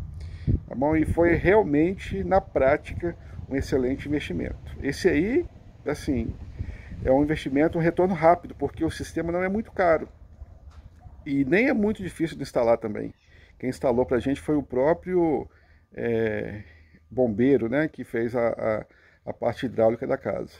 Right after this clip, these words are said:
Então, como o custo é baixo, o retorno é bem rápido. Esse fotovoltaico, o investimento é mais alto. Então, eu vou ter que fazer as contas com vocês aí pra gente poder ver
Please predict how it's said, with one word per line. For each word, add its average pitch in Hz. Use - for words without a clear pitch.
Então, 123
como 147
o 139
custo 131
é 113
baixo, 151
o -
retorno 135
é -
bem 180
rápido. -
Esse 226
fotovoltaico, 120
o -
investimento 131
é 151
mais 190
alto. 120
Então, 117
eu 117
vou 123
ter 131
que -
fazer 127
as 135
contas 123
com 127
vocês 113
aí 117
pra 127
gente 127
poder 139
ver 123